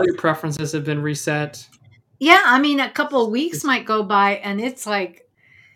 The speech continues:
Speaker 2: it looks like a di-, and it's like, "Oh man, are you kidding? How do I do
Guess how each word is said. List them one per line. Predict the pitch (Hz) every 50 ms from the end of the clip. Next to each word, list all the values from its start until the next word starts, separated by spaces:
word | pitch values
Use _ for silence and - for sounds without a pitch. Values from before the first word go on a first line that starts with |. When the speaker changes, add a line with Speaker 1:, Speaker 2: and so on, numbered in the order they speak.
| _ _ _ _ _ _ _ -
Speaker 2:
it | 240 240 247 - -
looks | 247 240 247 247 -
like | 247 226 - -
a | 208
di-, | 196 220 208 -
and | 214 214
it's | 214 208 196 208
like, | 214 202 196 185 - - -
"Oh | - 214 208 196 190
man, | 202 214 226 226 233
are | 233
you | 226 226 226
kidding? | 226 - 269 262 269 269 269 269 262 262 262 -
How | - 214 262 269 277
do | 294
I | 285 285 277 269
do | 233 262 262 262 262 262 262 254 240